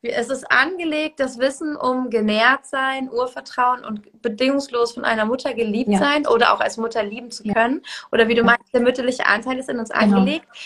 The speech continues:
Speaker 1: aber vielleicht ist es nicht
Speaker 2: Ganz genau.
Speaker 1: trainiert. Es ist noch unbekannt
Speaker 2: Ganz
Speaker 1: und wir
Speaker 2: genau.
Speaker 1: dürfen es erforschen und
Speaker 2: So
Speaker 1: erkunden.
Speaker 2: mega schön und so wichtig
Speaker 1: Ja.
Speaker 2: und so wertvoll, was du gerade geteilt hast. Ich bin ja auch, ähm, Theta Healing Anwenderin und auch Lehrerin seit diesem Jahr und, ähm,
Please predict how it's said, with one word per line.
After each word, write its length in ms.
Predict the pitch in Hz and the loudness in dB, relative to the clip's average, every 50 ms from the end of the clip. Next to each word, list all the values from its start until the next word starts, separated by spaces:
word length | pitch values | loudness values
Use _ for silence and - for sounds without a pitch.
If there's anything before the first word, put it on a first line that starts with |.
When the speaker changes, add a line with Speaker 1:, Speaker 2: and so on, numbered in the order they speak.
| - - - | -20 -10 -2
Speaker 1:
aber 160 | - 254 247 | 0 0 0
vielleicht 220 | 247 - 269 269 269 | 2 0 -2 0 0
ist 160 | 254 - 254 | -4 -4 -6
es 100 | 247 - | -6 -2
nicht 140 | 262 226 190 | -2 -2 -2
Speaker 2:
Ganz 100 | - - | -2 0
genau. 120 | 190 269 | 2 4
Speaker 1:
trainiert. 460 | 262 285 330 311 220 208 214 214 _ _ _ - | 4 6 4 4 2 0 -2 -4 _ _ _ -6
Es 180 | - 233 220 | -6 -6 -4
ist 140 | 247 240 - | -6 -2 0
noch 160 | 254 240 233 | 0 0 0
unbekannt 720 | 202 269 311 - - 277 233 208 - - 208 190 190 208 202 | 2 0 0 0 2 0 0 0 0 0 0 0 2 2 4
Speaker 2:
Ganz 40 | 202 | 4
Speaker 1:
und 60 | 196 | 4
wir 100 | 208 214 | 4 4
Speaker 2:
genau. 100 | 190 208 | 6 6
Speaker 1:
dürfen 160 | - - - 262 | 6 6 4 -4
es 100 | 254 - | -4 -4
erforschen 600 | - 202 - - - 277 269 269 277 - 269 240 | -4 -4 -4 -2 4 4 4 4 4 0 -4 -4
und 60 | - | 0
Speaker 2:
So 60 | 220 | 2
Speaker 1:
erkunden. 220 | 226 226 220 220 208 | 4 4 4 4 4
Speaker 2:
mega 120 | - 277 196 | 2 2 2
schön 300 | 202 - 208 190 190 170 | 0 0 0 0 0 0
und 100 | 185 196 | 0 -2
so 180 | 190 190 190 | 0 0 0
wichtig 280 | 190 190 190 - - 226 | 0 0 -2 -2 -4 -4
Speaker 1:
Ja. 60 | 190 | -4
Speaker 2:
und 40 | 180 | -4
so 100 | 175 175 | -4 -4
wertvoll, 300 | 180 180 180 - 196 180 | -4 -4 -4 -6 -8 -8
was 120 | 185 185 - | -8 -8 -10
du 80 | 175 | -10
gerade 180 | 180 180 175 165 | -10 -10 -10 -10
geteilt 460 | 185 180 - - 190 190 190 190 185 | -10 -8 -6 -2 0 0 0 0 -2
hast. 200 | 185 185 185 - - - - - - 226 220 - | -6 -6 -8 -12 -16 -18 -18 -16 -16 -12 -6 -6
Ich 140 | 196 - | -2 4
bin 100 | 226 214 | 4 6
ja 160 | 214 190 - 214 | 6 6 4 2
auch, 120 | - - - | 0 0 0
ähm, 300 | - 208 202 202 202 196 | 2 4 6 6 4 4
Theta 240 | - - 220 214 208 | 2 -2 0 2 2
Healing 260 | 208 202 196 196 196 | 4 4 4 4 4
Anwenderin 560 | - - 214 226 233 226 220 208 202 208 202 | 4 4 6 6 6 6 4 4 4 2 4
und 140 | 190 190 - | 4 4 2
auch 100 | - - | 2 0
Lehrerin 400 | 202 208 214 226 208 214 214 202 | 0 0 0 0 2 2 2 2
seit 160 | 202 208 202 | 0 -2 -2
diesem 180 | 208 196 202 208 | 0 0 2 2
Jahr 260 | 208 202 202 196 - | 2 4 2 2 2
und, 180 | 190 190 190 - - | 2 0 0 0 -2
ähm, 260 | 185 180 185 190 185 | -2 0 0 -2 -4